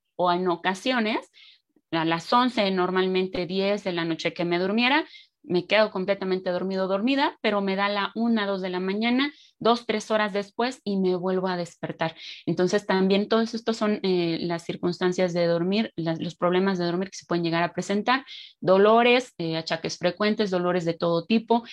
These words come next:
a veces es, este, estas contracturas, en ocasiones son ciertas inflamaciones.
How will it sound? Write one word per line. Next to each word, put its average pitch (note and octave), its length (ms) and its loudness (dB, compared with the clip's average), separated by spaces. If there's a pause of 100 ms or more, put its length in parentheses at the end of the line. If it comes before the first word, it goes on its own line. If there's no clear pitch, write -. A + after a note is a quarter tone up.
(220)
a E3 100 2
veces F3 360 0
es, E3+ 240 -2
este, D#3+ 540 -2
estas - 260 -6
contracturas, A3+ 840 0
en F3 100 -2
ocasiones F3 520 -2
son E3 120 -2
ciertas E3 380 -2
inflamaciones. F3+ 1000 0